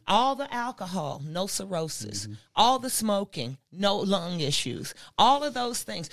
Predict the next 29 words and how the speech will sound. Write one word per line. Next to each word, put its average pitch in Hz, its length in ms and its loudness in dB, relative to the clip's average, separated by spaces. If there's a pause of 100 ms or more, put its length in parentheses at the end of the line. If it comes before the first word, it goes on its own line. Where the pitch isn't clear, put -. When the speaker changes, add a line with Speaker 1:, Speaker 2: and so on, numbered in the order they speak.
Speaker 1:
But 226 200 2
that's 302 260 0
why 277 140 0
the 214 100 -2
devil 233 300 -2
is 202 80 -2
always 196 280 0
trying 185 220 0
to 175 80 -6
get 180 240 0
you 151 60 -2
back. - 400 0 (160)
He's 214 180 4
always 254 320 6
trying 214 240 2
to 165 80 4
put - 240 4
something 196 300 0
in 180 80 0
front 185 240 2
of 165 40 0
your 160 120 0
face 175 340 4
and 165 160 0
make 185 200 2
you 151 60 -4
take 202 300 4
that 160 240 2
thing. 175 300 0